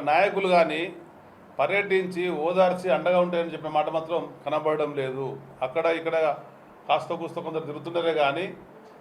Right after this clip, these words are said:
రాష్ట్రం అంతా మాత్రం వాళ్ళు తిరిగిన పాపన పోలేదు. నిన్న చూసినాం, నల్గొండ జిల్లాలో ఒక ప్రైవేట్ ఫంక్షన్ కాంగ్రెస్ పార్టీ నాయకుడిది అయితే హెలికాప్టర్లో పోయినారు.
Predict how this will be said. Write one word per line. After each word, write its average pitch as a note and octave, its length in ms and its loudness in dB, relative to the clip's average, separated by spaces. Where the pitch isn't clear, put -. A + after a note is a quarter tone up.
రాష్ట్రం F#3+ 380 2
అంతా F3+ 220 2
మాత్రం E3 280 2
వాళ్ళు D3 180 -2
తిరిగిన D#3+ 260 -2
పాపన E3 320 4
పోలేదు. D#3 260 0
నిన్న D#3 140 -6
చూసినాం, F3 340 -4
నల్గొండ F#3+ 320 0
జిల్లాలో F#3 300 4
ఒక F3 100 4
ప్రైవేట్ F3 400 0
ఫంక్షన్ F3 320 -2
కాంగ్రెస్ E3 280 -2
పార్టీ E3+ 240 0
నాయకుడిది D#3 380 0
అయితే D3 160 -4
హెలికాప్టర్లో F#3+ 600 0
పోయినారు. - 340 -6